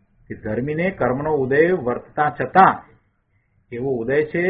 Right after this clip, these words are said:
અને એને કારણે જે સંયોગો આવ્યા છે તે આવ્યા છે, તે છતાં એવા ઉદયનું એને વેદન નથી, એને એ ભોગવતો નથી, એને એ અનુભવતો નથી, પરંતુ એને તો આત્માના આનંદનું વેદન છે. જ્ઞાનીને તો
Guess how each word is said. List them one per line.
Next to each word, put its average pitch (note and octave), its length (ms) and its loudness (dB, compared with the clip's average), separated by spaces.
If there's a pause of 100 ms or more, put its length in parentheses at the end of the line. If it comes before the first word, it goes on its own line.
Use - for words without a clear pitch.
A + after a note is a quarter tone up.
(100)
અને C#3+ 220 -10
એને C#3 220 -6
કારણે C#3 360 -4
જે C#3+ 140 -6
સંયોગો C#3 380 -4
આવ્યા C3+ 340 -2
છે D#3 120 -6
તે D3 200 -10 (920)
આવ્યા E3 340 0
છે, D3+ 100 -2
તે E3 220 -4
છતાં E3 500 -2
એવા F3 360 2 (100)
ઉદયનું G#3+ 520 2
એને B3 160 4
વેદન A3 360 6
નથી, D3+ 380 -6 (240)
એને E3+ 240 -2
એ A#3 120 6
ભોગવતો G3 480 2
નથી, - 340 -14 (260)
એને E3+ 220 -4
એ G#3 100 -2
અનુભવતો F#3+ 480 0
નથી, - 340 -14 (580)
પરંતુ F#3 340 -2 (300)
એને D#3+ 220 -6
તો F3 120 -8
આત્માના D3+ 680 -8
આનંદનું C#3 520 -4
વેદન G2+ 340 -10
છે. - 200 -20 (2500)
જ્ઞાનીને A#2 480 -8
તો D3+ 140 -2